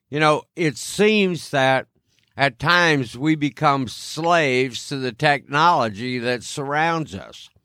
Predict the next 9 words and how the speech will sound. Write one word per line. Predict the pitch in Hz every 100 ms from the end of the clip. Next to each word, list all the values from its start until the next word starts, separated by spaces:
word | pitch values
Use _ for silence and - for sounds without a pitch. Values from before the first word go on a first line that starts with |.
| _ _ _ _
And | 143 135
part | 151 208 226
of | 156
that | 139 135 131
is | 123
because | - 135 151 139 135
our | 139 131
technological | 139 156 110 131 135 143 127 131 127 127
improvements | 101 170 185 170 131 117 -